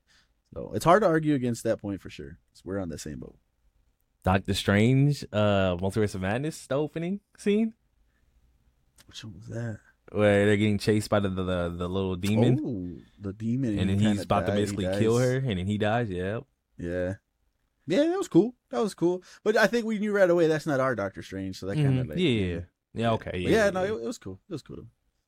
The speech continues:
Speaker 1: You had another one, Jet? Honorable mention?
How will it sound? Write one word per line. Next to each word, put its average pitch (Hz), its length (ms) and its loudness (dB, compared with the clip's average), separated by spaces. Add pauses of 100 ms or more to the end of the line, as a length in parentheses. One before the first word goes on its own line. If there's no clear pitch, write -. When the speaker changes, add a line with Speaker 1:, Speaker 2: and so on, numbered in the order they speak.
(920)
Speaker 1:
You 113 120 6
had 113 100 8
another 117 240 6
one, 139 140 4
Jet? 156 160 -2 (840)
Honorable 123 300 2
mention? 135 320 -4